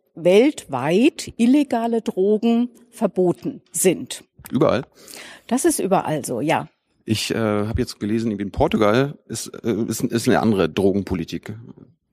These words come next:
Speaker 1: Das
Speaker 2: Also
Speaker 1: kann
Speaker 2: da,
Speaker 1: man
Speaker 2: da ist es, da ist es, äh, auf jeden Fall nicht kriminalisiert.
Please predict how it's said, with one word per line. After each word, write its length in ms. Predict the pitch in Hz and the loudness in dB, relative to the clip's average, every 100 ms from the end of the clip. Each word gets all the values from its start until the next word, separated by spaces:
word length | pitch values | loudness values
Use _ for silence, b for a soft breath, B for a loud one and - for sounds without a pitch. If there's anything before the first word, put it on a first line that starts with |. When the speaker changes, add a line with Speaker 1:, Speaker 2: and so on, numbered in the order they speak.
| _ B B B - | _ B B B 0
Speaker 1:
Das 160 | 226 | 2
Speaker 2:
Also 40 | 127 | 4
Speaker 1:
kann 120 | 262 | 4
Speaker 2:
da, 40 | 269 | 4
Speaker 1:
man 80 | |
Speaker 2:
da 100 | 123 | 2
ist 140 | 120 131 | 0 -2
es, 200 | 127 - | -6 -2
da 140 | 123 | -2
ist 80 | 123 | -2
es, 240 | 127 113 | -4 -6
äh, 40 | 110 120 117 113 113 120 _ 127 - | -8 -8 -8 -8 -10 -14 _ -20 -20
auf 120 | 117 | -10
jeden 140 | 123 120 | -8 -4
Fall 180 | 113 | -4
nicht 220 | 107 113 110 | -2 -4 -6
kriminalisiert. 680 | - 113 107 107 98 - | -8 -6 -6 -8 -12 -18